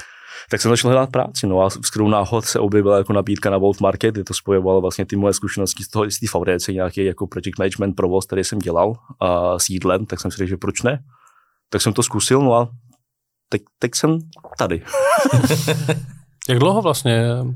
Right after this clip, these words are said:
Speaker 2: to funguje v Česku? Nebo s-, s-, takhle, jste tam od začátku?
Speaker 1: Aha, aha, nás, já s kolegou jsme byli úplně dva první hiry, eh, expansion managera, který přišel z Finska. A začalo to někdy v, na,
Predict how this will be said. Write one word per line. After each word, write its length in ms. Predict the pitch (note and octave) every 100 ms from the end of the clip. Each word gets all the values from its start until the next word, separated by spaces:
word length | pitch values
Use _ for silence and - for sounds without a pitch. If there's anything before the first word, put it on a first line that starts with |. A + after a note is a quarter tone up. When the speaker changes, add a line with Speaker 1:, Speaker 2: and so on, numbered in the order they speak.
| - -
Speaker 2:
to 100 | -
funguje 380 | A#2+ B2 A2+ G#2+
v 40 | -
Česku? 360 | B2 - B2 A2+ - - - -
Nebo 140 | A#2+
s-, 40 | A2+ B2
s-, 220 | - - - -
takhle, 220 | C#3 C3+
jste 200 | B2+ C3
tam 160 | B2+ E3
od 60 | C#3+
začátku? 580 | F#3 G#3 F3+ - B2+ C#3
Speaker 1:
Aha, 160 | A#2 D#3+
aha, 320 | D#3 C#3 C#3+
nás, 340 | C3+ B2 B2 - B2+ B2+ C3+
já 260 | C3 B2
s 60 | A#2+
kolegou 360 | - A#2+ A#2
jsme 120 | A#2 G#2+
byli 220 | A2 A2
úplně 340 | G#2+ G#2 G#2+
dva 180 | G2 G2+
první 300 | G2 G2+ G#2
hiry, 380 | F#2+ F#2 F#2+ G2 _ _ _
eh, 680 | F#2+ F2+ F#2 F#2 F#2+ F#2+ F#2+
expansion 440 | G2+ - G#2 F#2 F#2+
managera, 400 | F2+ F2 F#2 F#2+
který 180 | - F#2
přišel 160 | G2+
z 80 | F#2
Finska. 400 | F#2 E2+ - B2 B2+ _ _ _ - - -
A 60 |
začalo 240 | F#2 F2+ F#2+
to 100 | F#2+
někdy 260 | F#2 F2+ F#2
v, 120 | F#2
na, 220 | F#2+ F2